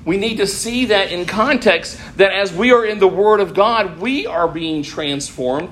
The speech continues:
that our thoughts are being made captive to his kingdom. That is what Peter is preaching here, is to tell those that Jesus is here, and where your refreshment will be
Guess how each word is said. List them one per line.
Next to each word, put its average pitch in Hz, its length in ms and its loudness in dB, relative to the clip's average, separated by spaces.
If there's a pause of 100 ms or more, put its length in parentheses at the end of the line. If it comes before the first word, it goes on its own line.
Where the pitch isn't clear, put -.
(200)
that 180 160 4
our 220 320 4
thoughts 180 420 2
are 156 80 6
being 147 300 0
made 139 240 -2
captive 143 680 -2 (200)
to 214 140 6
his 262 380 2
kingdom. 107 720 -6 (400)
That 285 220 4
is 254 140 -2
what 202 260 0
Peter 202 360 2
is 202 100 2
preaching 254 500 -4
here, 160 260 2
is 156 140 0
to 185 100 2
tell 254 420 4
those 135 480 0 (240)
that 180 220 4
Jesus 247 580 0
is 254 180 -4
here, 139 480 -2 (140)
and 170 220 0
where 240 280 6
your 208 260 -2
refreshment 190 840 0
will 151 180 2
be 147 680 -4